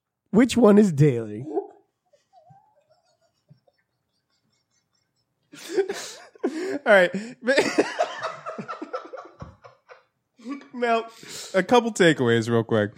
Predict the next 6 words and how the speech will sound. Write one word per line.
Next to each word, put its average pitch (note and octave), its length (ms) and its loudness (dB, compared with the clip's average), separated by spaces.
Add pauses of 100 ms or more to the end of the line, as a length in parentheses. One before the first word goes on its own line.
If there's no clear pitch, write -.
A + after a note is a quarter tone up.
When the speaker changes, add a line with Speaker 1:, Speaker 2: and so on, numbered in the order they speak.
(1400)
Speaker 2:
Um, C3+ 400 4 (560)
the, E3 420 -6 (600)
so E3+ 340 6
the D#3+ 240 -4
first G#3+ 420 2
two A#2+ 360 2